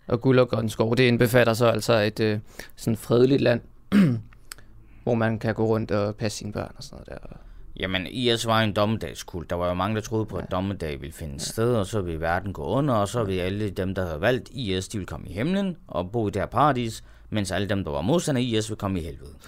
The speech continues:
Speaker 1: Har du snakket med nogle af de kvinder, som så er kommet tilbage, som der har været tur dernede, og så tilbage, og som ligesom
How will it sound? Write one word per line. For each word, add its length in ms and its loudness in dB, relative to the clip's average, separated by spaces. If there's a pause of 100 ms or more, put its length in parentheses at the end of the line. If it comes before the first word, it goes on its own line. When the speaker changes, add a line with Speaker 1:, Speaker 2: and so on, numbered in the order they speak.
Speaker 1:
Har 120 6
du 80 4
snakket 400 6
med 80 4
nogle 200 4
af 60 6
de 120 4
kvinder, 340 6
som 200 2
så 80 6
er 80 8
kommet 340 4
tilbage, 440 4
som 160 4
der 60 6
har 100 8
været 260 8
tur 240 4
dernede, 440 4
og 120 0
så 120 0
tilbage, 380 2 (300)
og 160 4
som 200 6
ligesom 500 4